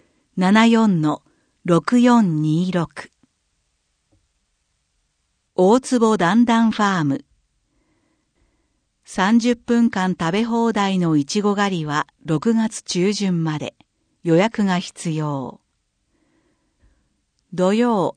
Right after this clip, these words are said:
日曜、祝休日は手作りのフルーツパフェなどが味わえるイートインコーナーも。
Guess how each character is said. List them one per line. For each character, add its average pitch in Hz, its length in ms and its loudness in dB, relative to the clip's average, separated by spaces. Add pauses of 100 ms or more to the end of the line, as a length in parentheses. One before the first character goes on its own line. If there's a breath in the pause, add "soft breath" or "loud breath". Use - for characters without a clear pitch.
日 175 400 -2
曜、 185 460 -2
祝 - 340 -4
休 233 300 0
日 185 320 -10
は 147 260 -8 (320 soft breath)
手 180 160 0
作 233 240 -2
り 226 140 -2
の 165 160 -2
フ 160 240 -6
ル 180 80 2 (100)
ー 233 60 -6
ツ - 160 -18
パ 233 160 -4
フ 226 80 -4
ェ 220 80 0
な 196 120 0
ど 175 120 -2
が 160 240 0
味 165 240 -4
わ 190 160 -2
え 185 120 -4
る 151 220 -6 (140)
イ 180 220 -4
ー - 20 -16
ト 247 180 2
イ 226 140 2
ン 220 100 -2
コ 214 300 -2
ー - 20 -2
ナ 147 280 -4
ー - 20 -8
も。 127 240 -10